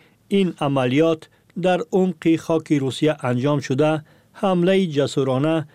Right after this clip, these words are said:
و یک شرمندگی کلان برای نهادهای استخباراتی و نظامی روسیه گفته می‌شود.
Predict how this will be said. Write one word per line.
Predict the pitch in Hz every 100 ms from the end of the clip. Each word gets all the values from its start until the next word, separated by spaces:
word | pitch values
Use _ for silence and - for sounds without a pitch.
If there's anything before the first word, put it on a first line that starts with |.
| _ _
و | 190 185
یک | 202 208
شرمندگی | - 170 143 143 135 135 156
کلان | 156 131 147 160 151 151 - _ _
برای | 196 214 208
نهادهای | 185 135 151 113 165 165 165
استخباراتی | 160 - 143 127 123 127 - 139
و | 139
نظامی | 120 117 120 117 127 127
روسیه | 127 151 151 185 131
گفته | 117 - 117
می‌شود. | 107 113 101 98